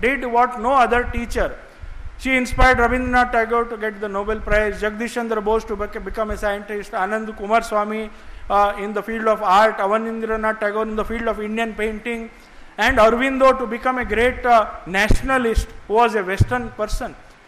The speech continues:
So can you imagine how much one lady could do? So we are celebrating the one fiftieth birth anniversary. That inspiration Swamiji wanted,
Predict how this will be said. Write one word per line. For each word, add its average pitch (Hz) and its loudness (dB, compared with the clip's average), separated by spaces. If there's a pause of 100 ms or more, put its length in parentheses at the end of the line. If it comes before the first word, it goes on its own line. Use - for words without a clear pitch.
(120)
So 269 -2
can 254 -2
you 302 -2
imagine 285 0
how 214 2
much 247 -2
one 240 0
lady 208 0
could 220 -10
do? 240 -8 (560)
So 254 4
we 240 2
are 240 2
celebrating 233 -4
the 208 -6
one 202 -2
fiftieth 208 -10
birth 214 -2
anniversary. 220 -6
That 202 -8
inspiration 226 -2
Swamiji 202 -6
wanted, 190 -2